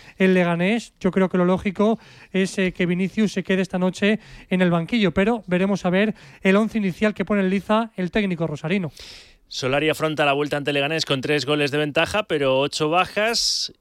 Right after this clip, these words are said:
Speaker 2: y si esta noche ya no juega Isco, puntos suspensivos, ¿no?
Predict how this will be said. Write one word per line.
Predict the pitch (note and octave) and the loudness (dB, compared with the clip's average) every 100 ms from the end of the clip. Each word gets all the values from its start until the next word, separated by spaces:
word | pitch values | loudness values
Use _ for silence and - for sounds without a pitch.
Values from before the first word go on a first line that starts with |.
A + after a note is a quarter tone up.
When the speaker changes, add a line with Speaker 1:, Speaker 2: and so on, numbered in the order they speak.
| _ | _
Speaker 2:
y | E3+ D#3 D3 C#3+ C3+ B2+ | -10 -6 -4 -4 -4 -2
si | - | -4
esta | D3 | -2
noche | D3+ D3+ D3 | -4 -2 -2
ya | C#3+ | -2
no | D3 | -2
juega | D3 D3+ E3 | -2 0 0
Isco, | F#3 - G3 A3+ A3+ - | -2 -4 -4 -4 -6 -12
puntos | D#3 D#3+ D#3+ | -14 -8 -6
suspensivos, | - C3+ C#3+ A3+ G3 A#2 | -6 -8 -8 -6 -6 -6
¿no? | D#3+ G#3+ - | -6 -10 -12